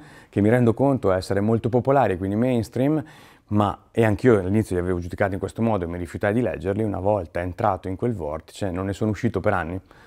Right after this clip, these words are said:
Ho praticamente ricostruito a posteriori anche la vita personale di Stieg Larsson, una vita leggendaria,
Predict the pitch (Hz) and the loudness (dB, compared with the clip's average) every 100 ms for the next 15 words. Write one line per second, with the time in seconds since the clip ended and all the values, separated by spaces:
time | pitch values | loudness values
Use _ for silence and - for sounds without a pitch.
0 | - - - - 104 98 104 104 101 98 | -20 -20 -12 -4 -2 0 2 2 2 0
1 | 107 101 107 98 90 95 - 110 98 95 | 0 0 0 0 0 -2 2 4 4 2
2 | 101 104 104 107 98 - 107 107 95 - | 2 2 2 2 0 0 0 2 0 -2
3 | 95 87 73 - 113 101 87 87 82 - | -2 -2 -2 -4 -2 0 -2 -2 -4 -4
4 | - 110 104 110 107 107 87 98 104 | -4 2 4 4 4 4 2 0 -2